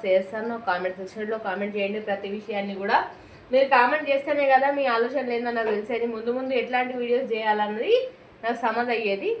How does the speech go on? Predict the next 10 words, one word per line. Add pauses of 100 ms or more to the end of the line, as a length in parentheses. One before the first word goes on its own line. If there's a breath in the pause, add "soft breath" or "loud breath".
కాబట్టి (440)
మీరు, (340)
ఆ,
కామెంట్
బాక్స్లో,
కామెంట్
సెక్షన్లో
కామెంట్
చేయండి.
ఓకే,